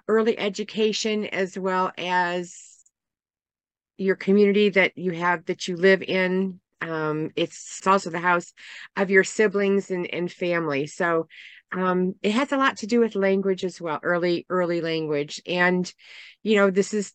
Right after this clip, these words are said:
the new moon that's starting. Um, you can start projects around all of that.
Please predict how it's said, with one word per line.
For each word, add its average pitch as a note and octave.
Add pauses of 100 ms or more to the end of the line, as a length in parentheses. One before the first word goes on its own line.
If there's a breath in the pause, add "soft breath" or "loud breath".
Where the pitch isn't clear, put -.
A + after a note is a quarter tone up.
(100)
the F#3+
new G3
moon G3
that's F3+ (280)
starting. F#3+
Um, E3
you F3
can F3+
start -
projects F#3
around E3+
all E3+
of E3
that. E3+